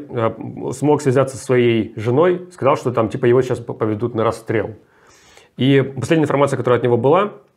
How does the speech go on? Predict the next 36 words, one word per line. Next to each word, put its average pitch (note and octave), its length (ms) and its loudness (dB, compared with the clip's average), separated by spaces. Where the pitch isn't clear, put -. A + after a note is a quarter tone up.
э, D3 100 -4
это C3 140 -2
то, E3 140 2
что C#3+ 380 0
потом D3+ 540 2
кто-то D#3+ 340 2
позвонил B2+ 400 2
жене F3 540 2
и A2+ 80 -10
сказал, C3+ 240 0
что B2+ 240 0
вот A#2 260 0
ваш A#2 360 0
муж, F3 360 -2
он C#3 300 0
погиб B2+ 420 -4
от, A#2+ 300 -2
э, G#2+ 140 0
осколочного A2 800 -2
ранения. G2+ 440 -4
Вот, G2+ 160 -8
и B2+ 80 4
на C3 80 2
этом C3 200 2
как A2+ 120 -2
бы A#2 60 0
история A#2 220 -2
закончилась. G#2 440 -6
И C#3+ 240 4
известно, C#3 260 0
что - 140 -2
вот C3 80 2
этот C3+ 160 0
Севальнёв, C3+ 420 0
он A#2+ 140 0
тоже, C3+ 380 2